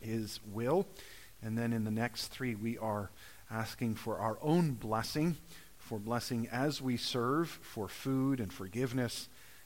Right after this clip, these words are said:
and for security, preservation. But now we consider then question and answer one twenty-four, which we'll recite the answer to together. What does the third petition mean?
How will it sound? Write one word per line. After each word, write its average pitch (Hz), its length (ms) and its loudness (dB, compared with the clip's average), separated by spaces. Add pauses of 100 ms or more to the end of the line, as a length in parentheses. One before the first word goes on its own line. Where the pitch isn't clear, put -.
and 101 220 -4
for 101 180 -4
security, 131 760 2
preservation. 110 960 -2 (1160)
But 127 120 -8
now 139 180 4
we 135 240 4 (100)
consider 139 500 4
then 123 340 4 (680)
question - 320 2
and 147 80 4
answer 139 260 2
one 139 200 2
twenty-four, 123 680 0
which 131 240 0
we'll 139 260 0
recite 139 540 0
the 127 140 4
answer 131 260 2
to 123 240 0
together. 110 540 -2 (640)
What 180 140 -2
does 175 160 0
the 165 100 4
third - 380 2
petition 123 760 0
mean? 113 560 4